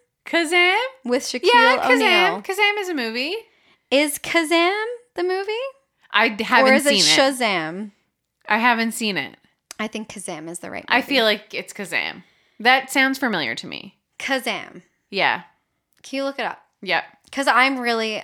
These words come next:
Speaker 2: I don't, like, I've looked at this so much that I'm not sure which one is which.
Speaker 1: Kazam.
Speaker 2: Shazam, I think, is the wrong one.
Speaker 1: Shaki-, yeah. Kazam.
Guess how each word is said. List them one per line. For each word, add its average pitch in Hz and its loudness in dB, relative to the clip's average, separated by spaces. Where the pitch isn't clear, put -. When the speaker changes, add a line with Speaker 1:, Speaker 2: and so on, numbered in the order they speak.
Speaker 2:
I 240 4
don't, 269 0
like, 233 0
I've 269 6
looked 262 0
at 269 -6
this 254 -4
so 220 2
much 214 -4
that 214 0
I'm 202 -4
not 196 -4
sure 185 -4
which 180 -6
one 175 -6
is 175 -10
which. - -12
Speaker 1:
Kazam. 196 -8
Speaker 2:
Shazam, 277 4
I 226 2
think, 214 -8
is 202 -8
the 190 -8
wrong 160 -6
one. - -12
Speaker 1:
Shaki-, 196 -12
yeah. 156 -2
Kazam. 214 0